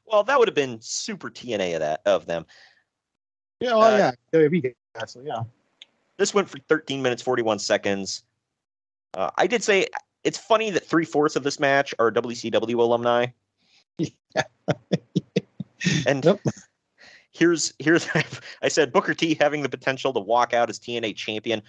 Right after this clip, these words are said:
Speaker 1: on his freaking debut night is so L O L T N A."
Speaker 2: Well,
Speaker 1: He
Speaker 2: uh,
Speaker 1: did
Speaker 2: A J Styles had that same chance in the Royal Rumble when he debuted, to be fair.
Speaker 1: Uh, oh, was that the year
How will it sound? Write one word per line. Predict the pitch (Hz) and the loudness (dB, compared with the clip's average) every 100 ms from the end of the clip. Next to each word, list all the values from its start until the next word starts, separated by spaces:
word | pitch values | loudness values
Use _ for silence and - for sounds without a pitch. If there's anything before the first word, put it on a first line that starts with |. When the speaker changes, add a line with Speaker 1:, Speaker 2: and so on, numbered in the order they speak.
| _ | _
Speaker 1:
on | - | 0
his | 117 104 | 0 0
freaking | - - 143 143 131 | -10 -6 -4 -4 -4
debut | 107 117 107 117 | 0 0 0 -2
night | 117 113 117 | 0 2 0
is | 104 95 | -4 -2
so | - 113 - | 2 2 4
L | 104 | 2
O | 107 101 | 2 2
L | 98 | 2
T | - 98 | 0 -4
N | 87 | -2
A." | 80 - - _ _ _ - - _ _ _ _ _ _ _ _ _ _ _ _ | -4 -8 -14 _ _ _ -20 -20 _ _ _ _ _ _ _ _ _ _ _ _
Speaker 2:
Well, | 302 320 269 240 | 2 6 8 8
Speaker 1:
He | 226 | 8
Speaker 2:
uh, | 220 | 4
Speaker 1:
did | 202 _ | 0 _
Speaker 2:
A | 196 254 | 0 2
J | 247 | 4
Styles | 226 254 240 190 | 4 8 8 8
had | 180 | 6
that | 156 | 6
same | - 185 | 6 4
chance | 180 - 170 156 | 4 4 4 4
in | |
the | 156 | 6
Royal | 156 156 | 6 6
Rumble | 151 135 | 4 2
when | 127 | -4
he | 135 | 0
debuted, | 143 127 120 107 104 - | 2 2 2 -4 -6 -14
to | |
be | 127 | -10
fair. | 113 117 - _ _ _ _ _ - - _ _ _ _ _ _ _ _ | -2 -2 -4 _ _ _ _ _ -6 -6 _ _ _ _ _ _ _ _
Speaker 1:
Uh, | 143 143 139 143 135 131 113 | 4 4 4 2 0 -4 -2
oh, | 165 196 | 0 2
was | 156 | 0
that | 180 220 | -4 -4
the | 220 | -8
year | 220 220 | -8 -8